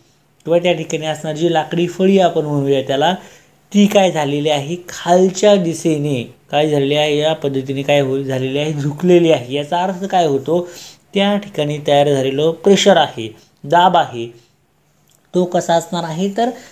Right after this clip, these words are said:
जास्त असणार आहे. कोणाच्या तुलनेमध्ये, या अ, पुस्तकांच्या तुलनेमध्ये, कारण की तो एकमेकांवरती एकवटलेला आहे आणि त्याच्या खालची जी जागा आहे,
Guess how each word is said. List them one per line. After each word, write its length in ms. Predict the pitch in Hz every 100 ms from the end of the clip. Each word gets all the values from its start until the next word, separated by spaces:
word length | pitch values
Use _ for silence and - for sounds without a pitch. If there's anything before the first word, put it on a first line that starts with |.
| _ _ 131
जास्त 440 | 170 196 - -
असणार 340 | 175 147 151 139
आहे. 180 | 135
कोणाच्या 460 | 143 151 160 175 180
तुलनेमध्ये, 680 | 165 175 170 170 170 220 214
या 240 | 185 190 208 - - _ -
अ, 100 | 147
पुस्तकांच्या 680 | 147 147 - 151 147 143
तुलनेमध्ये, 540 | 139 147 135 135 135 143
कारण 280 | 143 135 139
की 100 | 156
तो 180 | 165
एकमेकांवरती 1200 | 135 151 151 147 143 147 143 131 123 175 196 202 - - - _ - 151
एकवटलेला 600 | 147 151 156 147 143 147
आहे 220 | 143 151
आणि 140 | 160 160
त्याच्या 180 | 175 190
खालची 440 | - 175 180 180 233
जी 160 | 214
जागा 320 | 202 185 147 147
आहे, 520 | 135 120 107 -